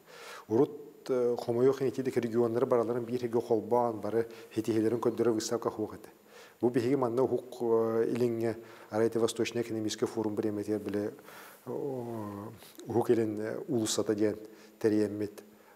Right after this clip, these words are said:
э, регионнар бара туруораммыт биле, бэйэт павильоннар туруораммыт көддөрөр этибит.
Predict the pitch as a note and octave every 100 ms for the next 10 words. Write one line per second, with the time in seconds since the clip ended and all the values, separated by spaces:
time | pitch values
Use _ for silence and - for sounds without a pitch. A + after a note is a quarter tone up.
0 | _ B2 - A2+ A2 A2 G#2+ A2 F#2+ G#2+
1 | G#2 G#2 G2+ G2 G#2 G#2 G2 G2+ G2+ G2+
2 | - A2+ G#2 G2+ G#2 - G#2 G2 - G#2+
3 | - G2+ F2 - -